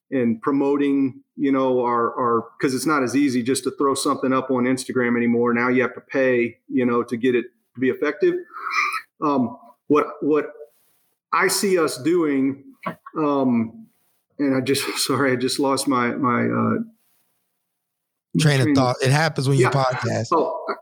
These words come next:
Speaker 1: I, I know. So, um, strategic partnerships. Okay, so, uh, we just used a different pattern,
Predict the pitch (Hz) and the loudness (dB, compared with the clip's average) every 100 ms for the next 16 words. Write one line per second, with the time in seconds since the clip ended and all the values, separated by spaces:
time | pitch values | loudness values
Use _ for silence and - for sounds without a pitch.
0 | - 160 151 120 - - - - - - | -4 0 2 0 -4 -8 -6 -6 -10 -6
1 | 208 180 - - - - - 175 151 135 | 0 0 0 -8 -16 -12 -2 0 2 2
2 | 113 - - - _ _ _ _ - - | 0 -6 -20 -20 _ _ _ _ -6 -2
3 | 180 214 196 214 175 156 135 135 127 - | 0 0 0 -2 -2 0 0 0 -4 -2
4 | - - - _ _ _ _ _ 151 175 | -4 -4 -10 _ _ _ _ _ -2 0
5 | 165 - 170 156 151 151 139 147 190 175 | 0 0 0 0 -2 0 0 0 0 0
6 | 196 190 - 170 180 180 175 135 113 165 | 0 0 -2 -2 0 0 0 0 0 0
7 | 165 135 143 139 147 165 180 175 | 0 -2 -2 0 2 0 0 -4